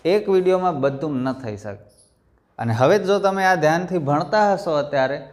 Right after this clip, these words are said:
તો આ જિંદગીમાં તમે નહીં ભૂલો. ચલો, લાસ્ટ સેન્ટેન્સ.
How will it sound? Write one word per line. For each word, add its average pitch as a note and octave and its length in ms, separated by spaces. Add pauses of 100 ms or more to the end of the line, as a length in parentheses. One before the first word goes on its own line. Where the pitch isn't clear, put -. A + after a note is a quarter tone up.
(180)
તો D3+ 60
આ D3+ 80
જિંદગીમાં F#3 680
તમે G3 240
નહીં F3+ 260
ભૂલો. A2+ 320 (1700)
ચલો, C#3 200
લાસ્ટ D3+ 360
સેન્ટેન્સ. D#3+ 680